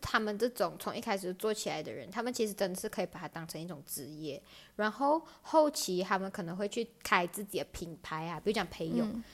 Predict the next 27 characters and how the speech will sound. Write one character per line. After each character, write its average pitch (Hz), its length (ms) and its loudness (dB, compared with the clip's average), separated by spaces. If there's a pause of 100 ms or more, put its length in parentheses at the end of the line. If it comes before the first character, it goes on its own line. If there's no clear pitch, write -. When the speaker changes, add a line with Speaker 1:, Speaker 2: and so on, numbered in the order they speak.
(120)
Speaker 1:
开 208 160 2
自 202 100 -4
己 233 120 6
的 220 80 0
品 170 260 -6
牌 170 220 -6
这 208 80 -6
种 180 160 -4
再 214 240 -4
去 226 220 -4
圈 196 360 0
的 165 120 -6
话， 180 260 -2
Speaker 2:
嗯。 - 80 -20 (640)
Speaker 1:
对 277 100 2
啊， 240 120 0
其 233 160 -4
实 233 120 -2
也 185 120 0
是 196 160 -4
一 226 40 -2
种 196 220 -10
职 - 220 -12
业 175 160 -4
来 160 160 -8
的 160 100 -12
啊。 170 80 -16